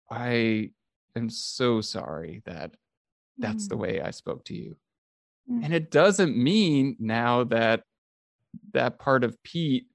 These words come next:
Speaker 1: has, like, full voice at the table.
Speaker 2: Right.
Speaker 1: But it doesn't, it's like, you know, "You're safe." Uh, how I was <laughs> saying it to some of my clients at one point, it's like, "You're safe. Like, grab a bubbly,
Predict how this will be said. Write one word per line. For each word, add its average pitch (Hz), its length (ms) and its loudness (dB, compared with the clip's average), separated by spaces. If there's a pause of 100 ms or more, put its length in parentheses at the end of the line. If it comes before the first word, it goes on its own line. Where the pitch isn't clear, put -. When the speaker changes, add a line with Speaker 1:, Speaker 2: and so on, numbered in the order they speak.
(100)
Speaker 1:
has, 117 500 2
like, 113 220 -6
full 123 240 2
voice 190 380 4
at - 120 -6
the 90 80 -6
table. 107 580 -10 (300)
Speaker 2:
Right. - 200 -8 (1080)
Speaker 1:
But 147 400 -8
it 127 260 -8
doesn't, 131 440 -2 (100)
it's 117 240 -6
like, 117 400 0 (1120)
you 110 100 -2
know, 107 380 0
"You're 98 140 -4
safe." 151 520 2 (160)
Uh, 107 180 -2
how 117 220 4
I 120 140 4
was 117 200 4
<laughs> - 20 -10
saying 117 260 0
it 110 140 -2
to 104 120 -4
some 107 300 -2
of 104 80 -2
my 110 140 -2
clients 110 460 -4
at 117 120 -6
one 110 200 -8
point, 113 340 -12
it's - 140 -18
like, - 240 -8
"You're 113 140 -6
safe. 160 440 2 (520)
Like, 143 240 -10
grab 147 320 2
a 127 40 2
bubbly, 147 720 0